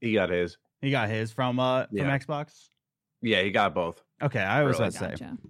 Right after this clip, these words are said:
Speaker 2: But, yeah, I want to bring you on. That's the very first question I wanna start with in this conversation is, uh,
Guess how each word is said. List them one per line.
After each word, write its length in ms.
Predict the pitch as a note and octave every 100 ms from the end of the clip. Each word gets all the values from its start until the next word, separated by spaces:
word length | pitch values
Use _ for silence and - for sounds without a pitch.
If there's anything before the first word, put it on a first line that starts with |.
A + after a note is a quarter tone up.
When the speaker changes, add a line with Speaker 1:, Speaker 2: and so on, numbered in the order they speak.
| _ _ - -
Speaker 2:
But, 300 | C3 C3 A#2+ - - - - -
yeah, 140 | E3+
I 60 | E3
want 180 | F#3+ A#3
to 60 |
bring 180 | A3+ A3
you 180 | E3 A2+
on. 200 | A2+ A2+
That's 180 | D3+ G3+
the 60 |
very 200 | F3+ F#3+
first 280 | D#3+ D#3 C3
question 300 | C#3 B2+ A#2+
I 60 | G#2+
wanna 200 | G#2 F#2
start 380 | - C3+ C3+ G#2
with 280 | G2+ F#2+
in 80 | G#2
this 120 | G2+ -
conversation 760 | A2+ G2+ - B2+ A#2+ - F#2
is, 240 | F#2 F2
uh, 300 | A2+ G2+ G2